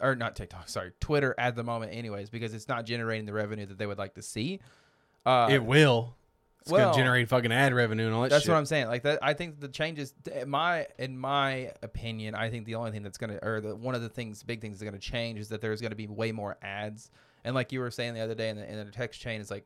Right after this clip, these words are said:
Speaker 1: most likely there will be a premium version. And the, I, I would argue that, that he could probably market it better than the way that, like, Twitter does with their, like,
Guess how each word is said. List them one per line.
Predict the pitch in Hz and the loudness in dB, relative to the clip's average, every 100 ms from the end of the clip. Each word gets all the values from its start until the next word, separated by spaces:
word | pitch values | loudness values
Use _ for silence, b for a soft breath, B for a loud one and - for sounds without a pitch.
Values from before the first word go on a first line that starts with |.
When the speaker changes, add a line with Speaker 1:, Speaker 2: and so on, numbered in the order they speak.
| _ | _
Speaker 1:
most | 139 135 139 | -2 0 0
likely | 131 120 | 0 -2
there | 113 | -4
will | 117 123 | -2 -2
be | 117 | -2
a | 107 | -6
premium | - 143 135 127 113 | -4 -4 -4 -6 -8
version. | 113 110 113 123 120 b b b b - | -2 -2 0 -6 -10 b b b b -6
And | 127 | -2
the, | 131 - - | -2 -4 0
I, | 143 - | 2 2
I | 139 | 4
would | 165 156 143 - | 4 2 -2 0
argue | 143 143 131 | 0 0 -2
that, | 131 120 | -4 -2
that | 131 120 - _ _ _ _ _ _ _ _ _ _ _ | -2 -2 -4 _ _ _ _ _ _ _ _ _ _ _
he | - - 180 | -4 -2 0
could | 160 | 0
probably | 151 156 151 135 | 2 2 2 -2
market | 131 135 135 127 | 0 -2 -2 -4
it | 107 | 0
better | 120 120 120 | 0 2 0
than | 120 | -4
the | 117 | -10
way | 113 117 113 | -4 -2 -2
that, | 104 | -4
like, | 107 107 | -6 -6
Twitter | 123 120 120 120 | -6 -4 -2 -2
does | 117 120 117 113 | 0 0 -2 -4
with | 107 | -4
their, | 117 113 110 | 0 0 0
like, | 101 107 | -2 -4